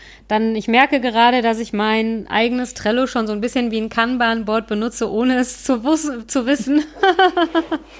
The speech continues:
Ja, super. Also das waren ja schon wirklich super viele wertvolle Tipps, von denen ich mir auch noch mal ein paar mitnehme. Auf jeden Fall, was,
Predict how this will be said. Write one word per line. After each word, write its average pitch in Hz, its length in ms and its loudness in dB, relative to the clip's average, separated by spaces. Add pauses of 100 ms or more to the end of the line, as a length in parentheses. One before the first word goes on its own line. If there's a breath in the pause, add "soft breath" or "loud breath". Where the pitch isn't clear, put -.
(1400 loud breath)
Ja, 247 180 6
super. 240 640 0
Also 220 280 -2
das 208 180 -2
waren 247 180 2
ja 254 120 0
schon 233 420 -2
wirklich 233 360 -2
super 262 440 0
viele 247 400 -2
wertvolle 233 500 0
Tipps, 269 280 -4
von 226 180 0
denen 226 180 2
ich 262 180 -6
mir 247 180 0
auch 247 100 0
noch 240 160 0
mal 196 180 -4
ein 202 80 -10
paar 202 220 -6
mitnehme. 262 1040 2 (500 loud breath)
Auf 233 220 0
jeden 269 260 4
Fall, 254 720 2 (200)
was, 247 600 -2